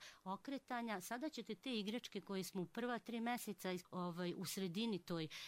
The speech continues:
ispred gla-, glavi, sada ćemo ih pomjerati i vaditi, izvoditi u, na, u, iz te medijalne linije na levu ili desnu stranu i svakako igrati se sa detetom opet tako uvek iz te sredine pa povlačimo.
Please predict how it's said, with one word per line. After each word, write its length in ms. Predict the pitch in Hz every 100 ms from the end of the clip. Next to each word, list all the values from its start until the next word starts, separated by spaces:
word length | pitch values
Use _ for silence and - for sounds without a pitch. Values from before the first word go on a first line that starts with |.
| -
ispred 460 | 190 196 - 175 160
gla-, 400 | 156 160 160 147
glavi, 480 | 143 160 175 226 311
sada 260 | - 247
ćemo 240 | 285 262 220
ih 100 | 196
pomjerati 640 | 196 185 196 247 - 214
i 40 |
vaditi, 480 | 190 196 190 - 185 175 - - -
izvoditi 680 | 165 185 190 214 - 180
u, 160 | 160 165
na, 260 | 165 160 165
u, 280 | 175 175 180
iz 180 | 175
te 120 | - 190
medijalne 560 | 208 180 180 160 160
linije 460 | 160 214 240 240 208
na 200 | 175 156 160 156 147
levu 420 | 170 202 196 185
ili 200 | 170 170
desnu 440 | 170 170 165 175
stranu 560 | 156 - 147 175 254 294 - - -
i 80 | -
svakako 500 | - 247 277 254 -
igrati 440 | 240 254 240 - 190
se 140 | 180
sa 140 | -
detetom 580 | 165 175 185 233 - 180
opet 320 | 185 214 226
tako 300 | - 160 -
uvek 300 | 247 262 214
iz 160 | 208 175
te 140 | 226
sredine 560 | 190 160 160 226 294 302
pa 100 | -
povlačimo. 640 | 214 190 170 156 143 165